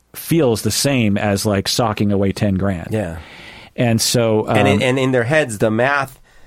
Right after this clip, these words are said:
Speaker 2: has ca-, come out somehow to killing their family is easier than the alternative paths
Speaker 1: Right,
Speaker 2: to
Speaker 1: right.
Speaker 2: what they want.
Speaker 1: Right. They have, they have two paths ahead. They're like, "Well,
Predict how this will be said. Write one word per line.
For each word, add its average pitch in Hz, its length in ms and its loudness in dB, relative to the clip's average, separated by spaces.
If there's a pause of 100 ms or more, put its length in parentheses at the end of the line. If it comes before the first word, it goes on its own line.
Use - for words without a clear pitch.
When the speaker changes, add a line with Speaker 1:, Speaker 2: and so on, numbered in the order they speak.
(340)
Speaker 2:
has 117 240 -2
ca-, 143 340 -2
come 139 220 0
out 131 200 0
somehow 120 460 0
to 110 320 -2 (360)
killing 165 280 2
their 131 120 2
family 120 640 0 (540)
is 127 420 0 (300)
easier 110 680 -2 (240)
than 107 360 0
the 117 220 -2
alternative 113 600 -2
paths - 480 -4
Speaker 1:
Right, 135 280 -2 (180)
Speaker 2:
to - 120 2
Speaker 1:
right. 143 60 6
Speaker 2:
what 147 120 2
they 123 100 2
want. 113 460 -2
Speaker 1:
Right. 123 120 0
They 139 120 0
have, 127 260 0
they 131 80 2
have 117 140 0
two - 160 0
paths 107 340 0
ahead. 92 160 0
They're 104 100 2
like, 104 200 2
"Well, 107 220 2